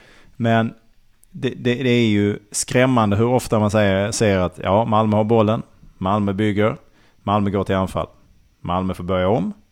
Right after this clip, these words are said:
Malmö går till anfall. Malmö får börja om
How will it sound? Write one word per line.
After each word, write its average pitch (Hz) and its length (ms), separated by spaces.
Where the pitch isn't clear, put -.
Malmö 131 300
går 104 120
till 95 120
anfall. 92 300
Malmö 92 300
får 90 100
börja 95 260
om 208 240